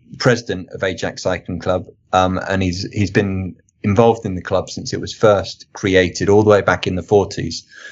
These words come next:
and is, is kind of a go-to person within the club. And I was having a chat with him about Zwift, and he was really excited. He wanted to hear all about it and was interested. And, and when he told me they used to do something similar back in the day because they do racing on rollers.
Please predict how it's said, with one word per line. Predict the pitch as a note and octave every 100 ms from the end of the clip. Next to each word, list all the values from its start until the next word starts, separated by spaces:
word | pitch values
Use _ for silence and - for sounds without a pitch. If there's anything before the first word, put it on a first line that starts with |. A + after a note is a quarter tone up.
| - -
and | G2
is, | F#2+ G2
is | G2 -
kind | G#2 F#2+
of | F2+
a |
go-to | G#2+ G#2 F#2+ G2+
person | - G2 F#2+ - F2
within | F2 F2+
the | F2
club. | - F2+ F2 - - - - _ _
And | A2 A2 A2 F2+ _ _ -
I | A#2
was | B2
having | A#2 A2
a | -
chat | - B2
with | A2
him | A#2+ B2
about | F#2+ E2+
Zwift, | - F2 -
and | G2+
he | C#3
was | C#3
really | C3+
excited. | A#2 D#3 B2 G#2
He |
wanted | A2+ B2+ A#2+
to | A2
hear | A2+ A#2
all | A2
about | G#2 G#2+ G#2 A2+
it | F2+
and | G#2
was | G#2
interested. | A2+ - - B2 A#2+ - _ _ _ _
And, | A2+ A#2
and | - B2 B2 A#2+ -
when | C#3+
he | E3
told | C#3 D#3+ D3
me | C3+ A#2+ -
they | B2+
used | C3+ -
to | B2+
do | B2 A2+
something | - B2 G#2+ A2+
similar | A2+ C#3 B2+ A2
back | A2 A2 -
in | G#2+
the |
day | G2+ C3+ G2
because | F2 - B2
they | C3
do | C#3 C3 A#2
racing | B2 A#2+ - A2+
on | A2+ A#2+
rollers. | C#3 C#3 E2+ E2+ -